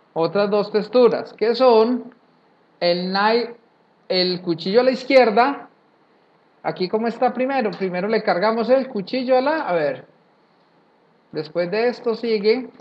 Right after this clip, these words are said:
primero le cargamos el cuchillo a la izquierda. Entonces vamos, el cuchillo a la izquierda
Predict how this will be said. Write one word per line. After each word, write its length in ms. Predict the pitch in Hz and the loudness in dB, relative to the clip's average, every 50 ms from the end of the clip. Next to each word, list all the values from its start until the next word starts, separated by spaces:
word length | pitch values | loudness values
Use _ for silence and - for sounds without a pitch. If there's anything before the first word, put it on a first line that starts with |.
| - _ _ _ _ _ _ _ _ _ _ _ _ _ _ _ _ _ _ _ _ _ _ _ _ _ _ | -20 _ _ _ _ _ _ _ _ _ _ _ _ _ _ _ _ _ _ _ _ _ _ _ _ _ _
primero 380 | - 165 175 180 226 254 254 | -8 -6 -4 -2 -2 0 0
le 140 | 247 240 208 | 0 0 0
cargamos 800 | - 214 185 190 190 240 262 269 262 262 262 240 - - - - _ _ _ _ _ _ _ _ _ _ _ _ _ - | 0 -2 -2 0 0 0 0 0 0 -2 -2 -4 -6 -10 -16 -20 _ _ _ _ _ _ _ _ _ _ _ _ _ -4
el 160 | 160 170 160 | -4 -4 -4
cuchillo 380 | - 180 170 - 185 180 180 214 | -4 -8 -6 -6 -4 -2 0 0
a 40 | |
la 60 | 214 196 | 0 0
izquierda. 680 | 160 - - - 226 208 170 156 147 123 120 113 - _ _ _ _ _ _ _ _ _ _ _ _ _ _ | -2 -6 -2 2 4 4 4 2 0 -6 -10 -12 -14 _ _ _ _ _ _ _ _ _ _ _ _ _ _
Entonces 300 | - 147 147 151 175 190 | -12 -8 -4 -2 -2 0
vamos, 240 | 196 208 208 220 - 180 | 0 0 -2 -2 -4 -6
el 140 | 180 165 160 | -8 -8 -6
cuchillo 340 | - 165 156 - 175 196 | -8 -8 -6 -4 -2 -2
a 40 | 220 | 0
la 80 | 240 247 | -2 -2
izquierda 680 | - - - 254 233 202 196 196 208 214 220 208 - | -4 -2 2 2 2 2 0 -2 -2 -4 -4 -6 -12